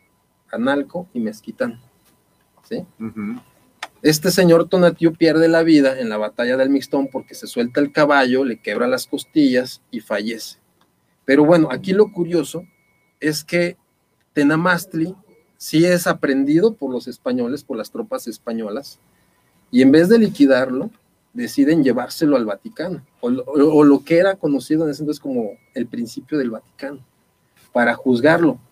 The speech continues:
Speaker 1: Pero este señor que vendía sus tortas me dice, "¿Sabes por qué se lo llevaron? Querían hacerle un exorcismo,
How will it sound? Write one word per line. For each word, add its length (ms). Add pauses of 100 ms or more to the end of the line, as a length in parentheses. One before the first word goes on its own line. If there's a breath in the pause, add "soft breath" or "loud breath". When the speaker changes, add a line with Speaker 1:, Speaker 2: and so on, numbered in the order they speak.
(360)
Speaker 1:
Pero 180
este 240
señor 500 (160)
que 120
vendía 640
sus 180
tortas 320
me 60
dice, 180
"¿Sabes 300
por 180
qué 100
se 160
lo 100
llevaron? 460 (720)
Querían 240
hacerle 340
un 80
exorcismo, 580